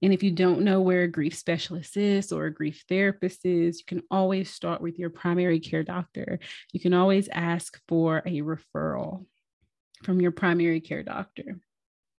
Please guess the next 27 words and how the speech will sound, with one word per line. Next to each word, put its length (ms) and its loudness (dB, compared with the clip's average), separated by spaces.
What 320 2
can 200 2
you 140 2
do 640 -2
to 140 -6
be 340 -6
there 260 -2
and 180 -6
support 560 -4
someone 540 -2
who 180 0
is 260 -6
grieving? 760 -10
You 140 -4
can 200 0
send 300 -2
cards, 640 0
you 60 -18
can 180 -6
send 260 -4
flowers, 800 0
you 80 -4
can 160 -2
call 440 0
and 160 0
check 340 -4
in. 460 -4